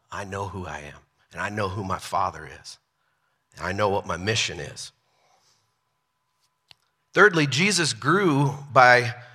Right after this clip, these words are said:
going through the struggles of the human experience,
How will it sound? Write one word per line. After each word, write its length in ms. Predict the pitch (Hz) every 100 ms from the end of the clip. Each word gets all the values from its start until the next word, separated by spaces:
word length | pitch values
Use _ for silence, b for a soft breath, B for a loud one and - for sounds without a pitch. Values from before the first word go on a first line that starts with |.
| -
going 360 | 113 147 170 160
through 300 | - 165 160
the 100 | 127
struggles 720 | - - - 180 156 139 127
of 100 | 123
the 60 | 113
human 400 | 110 151 143 120
experience, 920 | - - - 147 147 95 - - -